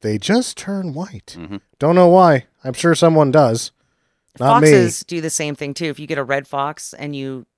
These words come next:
Speaker 3: continually keep it in a cage,
Speaker 2: Mm-hmm.
Speaker 3: and then you try to breed more red foxes, the foxes come out white or gray.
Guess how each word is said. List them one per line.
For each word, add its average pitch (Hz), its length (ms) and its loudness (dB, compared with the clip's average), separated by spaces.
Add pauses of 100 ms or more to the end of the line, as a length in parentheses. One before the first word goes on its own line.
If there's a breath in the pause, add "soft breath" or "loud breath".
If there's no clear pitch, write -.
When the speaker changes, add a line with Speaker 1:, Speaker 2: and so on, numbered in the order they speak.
Speaker 3:
continually 139 560 -8
keep - 240 -14
it 139 140 -4
in 131 500 -6 (3000)
a 131 80 -20
cage, 127 400 -14 (280)
Speaker 2:
Mm-hmm. 104 240 -14 (140)
Speaker 3:
and 147 100 -12
then 143 140 -10
you 139 80 -10
try 143 260 -6
to 131 120 -8
breed 139 320 -14
more 135 200 -6
red 131 200 -4
foxes, 131 640 -8
the 139 180 -6
foxes 135 400 -6
come 127 160 -14
out 123 160 -12
white 120 220 -8
or 113 80 -12
gray. 113 300 -16